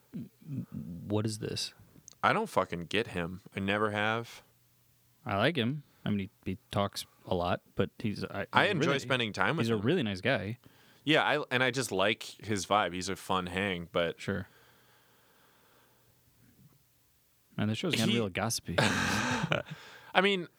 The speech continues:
Speaker 2: I've never seen him do well.
Speaker 1: I've seen it.
Speaker 2: <laughs> I
Speaker 1: But just with,
Speaker 2: fucking haven't.
Speaker 1: but just with comics.
Speaker 2: I've seen him do bad with comics a lot.
Speaker 1: Yeah.
Speaker 2: Like, I, th-,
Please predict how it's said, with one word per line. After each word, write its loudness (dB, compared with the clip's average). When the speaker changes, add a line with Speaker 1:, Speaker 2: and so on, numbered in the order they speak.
Speaker 2:
I've 6
never 2
seen 0
him 0
do 0
well. 0
Speaker 1:
I've 4
seen 0
it. -4
Speaker 2:
<laughs> -20
I -2
Speaker 1:
But -2
just 2
with, 0
Speaker 2:
fucking -2
haven't. -2
Speaker 1:
but 4
just 0
with -8
comics. -6
Speaker 2:
I've -6
seen 2
him 2
do 0
bad 4
with -6
comics 0
a 2
lot. 4
Speaker 1:
Yeah. 0
Speaker 2:
Like, -2
I, 4
th-, -4